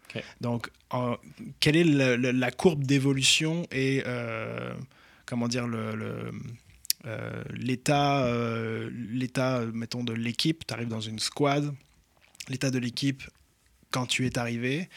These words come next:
Speaker 2: versus là où tu es maintenant, euh, c'est quoi le gap ? Est-ce qu'il y a eu un gap énorme ou est-ce qu'il y a eu un gap modéré ? Ben, je pense que ça peut être une des manières sur
Speaker 1: Mhm.
Speaker 2: laquelle on peut évaluer,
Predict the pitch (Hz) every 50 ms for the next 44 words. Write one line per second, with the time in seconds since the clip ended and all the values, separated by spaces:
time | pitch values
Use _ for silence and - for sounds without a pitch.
0 | - - - - - - - 120 117 113 - 139 131 - - - - - 123 127
1 | 127 131 127 117 - - - 131 123 123 123 123 123 123 - - - 120 117 117
2 | 117 - - 120 113 131 165 190 - - - - - - - - - - - 117
3 | 117 113 110 107 107 85 - - - - 135 - - 143 139 131 120 117 110 107
4 | - 127 135 160 170 - 135 - - - 123 120 120 120 117 113 113 113 113 120
5 | 123 - - - - _ 143 135 127 127 123 127 135 151 165 165 151 131 123 120
6 | 117 - - 120 117 113 117 117 113 113 113 113 120 120 117 - - 123 120 120
7 | 123 123 120 123 113 101 117 123 139 151 139 120 - - - 127 - - - -
8 | - 117 - - 107 - - - - 143 143 147 143 135 135 131 123 120 120 120
9 | 123 123 123 123 120 - - 123 117 117 - 135 123 123 117 - 120 123 - -
10 | 147 131 113 131 127 123 120 123 123 127 127 131 135 143